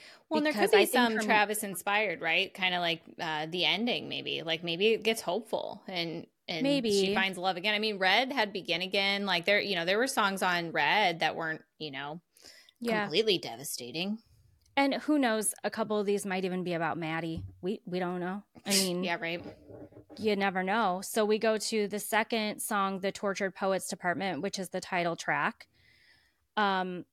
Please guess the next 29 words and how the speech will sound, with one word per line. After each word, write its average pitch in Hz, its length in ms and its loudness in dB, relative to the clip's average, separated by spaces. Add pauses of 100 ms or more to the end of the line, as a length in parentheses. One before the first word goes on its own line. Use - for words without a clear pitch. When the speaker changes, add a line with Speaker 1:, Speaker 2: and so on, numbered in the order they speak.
(140)
Speaker 2:
I 254 160 4
really, 240 600 0
there's 247 280 0
a 294 80 0
few 247 220 0
of 240 60 6
these 247 200 0
I 240 80 2
have 226 280 0
some 226 200 -4
thoughts 220 340 -2
on, 226 200 -2
but 202 240 0
until 220 300 0
I 294 100 4
really 196 340 2
listen 175 400 -2
to 202 120 -4
them, 202 560 0 (600)
I'm 208 140 0
not 208 240 0
gonna, 165 560 -2
like, 185 420 -2 (460)
people 233 200 2
are 214 120 4
like, 208 200 0
"Claim 233 360 -4
your 214 180 0
track," 190 720 0